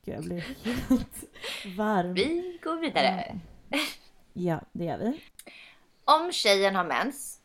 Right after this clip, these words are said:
Speaker 2: och vill ha sex, vad ska jag som kille tänka på?
Speaker 1: Ja, ehm, det är ju viktigt att du som kille inte heller gör någonting som du inte vill eller är bekväm med.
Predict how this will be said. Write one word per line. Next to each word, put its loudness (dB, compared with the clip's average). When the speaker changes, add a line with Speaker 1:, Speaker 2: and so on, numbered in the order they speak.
Speaker 2:
och 0
vill 0
ha 4
sex, -8
vad -2
ska -4
jag 6
som -10
kille -4
tänka -8
på? -8
Speaker 1:
Ja, 0
ehm, 0
det -2
är 2
ju 4
viktigt -2
att -2
du -2
som -4
kille -4
inte -8
heller -8
gör 0
någonting -8
som -10
du -12
inte -6
vill -8
eller -2
är -6
bekväm -8
med. -6